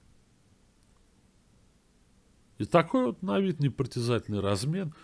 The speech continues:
но идея в том, чтобы захватить поле эф пять. Вот так белые сюда зашли и напали на конь а шесть шах. И пешечка идёт вперёд.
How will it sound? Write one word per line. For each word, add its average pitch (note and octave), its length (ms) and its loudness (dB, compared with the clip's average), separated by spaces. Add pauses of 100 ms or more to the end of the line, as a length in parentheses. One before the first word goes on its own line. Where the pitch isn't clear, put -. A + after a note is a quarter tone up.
(220)
но A2 180 4
идея G3+ 260 4
в - 80 -2
том, D#3+ 180 4
чтобы A2+ 280 -6
захватить G2+ 540 -4
поле F#2 360 -4
эф - 200 -14
пять. - 260 -10 (1700)
Вот - 80 -16
так F3 200 8
белые A2 260 6
сюда G2 260 2
зашли G#2+ 480 2
и C#3 40 4
напали B2+ 400 0
на F2+ 180 -4
конь F#2 240 -8
а E2+ 60 -8
шесть - 300 -10
шах. - 260 -12 (4000)
И D3+ 120 -6
пешечка A2+ 600 -2
идёт F#2 200 -6
вперёд. F2+ 360 -8